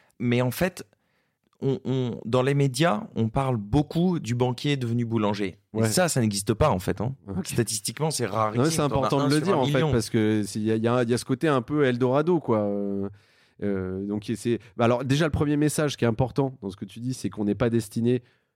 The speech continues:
Speaker 2: euh, uniquement à une seule voie professionnelle. Donc ça, c'est très important. Euh,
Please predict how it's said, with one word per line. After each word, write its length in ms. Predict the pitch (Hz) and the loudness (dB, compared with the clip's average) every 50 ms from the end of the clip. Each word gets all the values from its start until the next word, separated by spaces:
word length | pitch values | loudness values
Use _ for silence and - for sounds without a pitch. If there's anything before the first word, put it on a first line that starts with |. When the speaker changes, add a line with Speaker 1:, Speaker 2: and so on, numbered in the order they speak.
| _ _ _ - | _ _ _ -12
Speaker 2:
euh, 120 | 98 101 - | -12 -8 -4
uniquement 580 | 151 131 139 147 139 - - 139 139 135 123 107 | -2 0 0 0 -2 -2 0 2 2 4 4 4
à 80 | 104 | 4
une 140 | 104 110 110 | 4 2 2
seule 180 | - - 113 107 | 2 0 0 2
voie 180 | 98 104 101 | 2 2 0
professionnelle. 680 | 98 - 110 101 - 110 98 - - 101 104 135 180 240 - _ - | 2 2 0 0 0 -2 -2 0 0 0 2 2 0 -2 -6 _ -14
Donc 200 | - 95 92 - | -12 -12 -10 -6
ça, 120 | - 113 | -4 -6
c'est 180 | 110 - - - | -4 -6 -8 -10
très 300 | - - - 117 107 101 | -6 -4 0 0 0 0
important. 420 | 101 95 107 95 92 - 147 220 - _ _ _ - - - - - - - - - | 0 -2 -4 -6 -4 -4 -6 -6 -8 _ _ _ -20 -20 -18 -18 -20 -20 -14 -6 -2
Euh, 720 | 107 107 104 104 107 104 104 104 104 101 101 101 101 101 | 0 0 2 0 0 -2 -2 -2 -2 -4 -4 -4 -6 -6